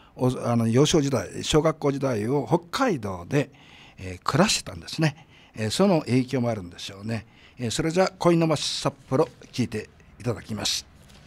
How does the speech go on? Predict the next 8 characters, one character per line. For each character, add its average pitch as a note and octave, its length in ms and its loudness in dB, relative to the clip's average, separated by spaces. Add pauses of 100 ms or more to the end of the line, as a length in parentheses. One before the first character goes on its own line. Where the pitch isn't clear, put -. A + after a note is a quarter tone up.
(3500)
時 G3+ 380 8
計 G3 60 4
台 D#3+ 220 4
の C3+ 160 4
下 F2+ 260 0
で F2+ 120 -2
会 G#2 120 0
っ - 40 0